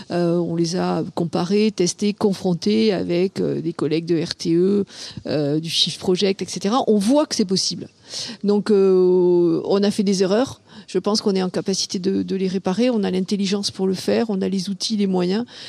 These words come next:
Et donc, euh, oui, nous, on est là pour faire accélérer, hein, le passage à l'acte.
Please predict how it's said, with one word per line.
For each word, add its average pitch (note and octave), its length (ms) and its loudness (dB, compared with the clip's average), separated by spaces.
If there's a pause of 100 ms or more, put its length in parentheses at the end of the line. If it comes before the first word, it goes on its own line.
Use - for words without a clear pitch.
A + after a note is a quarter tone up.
(120)
Et F3 100 0
donc, F#3 320 -2
euh, F3 280 4
oui, F#3+ 440 4 (260)
nous, A3+ 240 4
on G3+ 140 4
est G3 80 4
là G3+ 180 2
pour F3+ 320 -4
faire D#3 380 -2
accélérer, G#3+ 640 0 (120)
hein, G3+ 180 -4
le F#3+ 100 2
passage F3+ 400 -4
à F3+ 80 0
l'acte. G#3 320 -2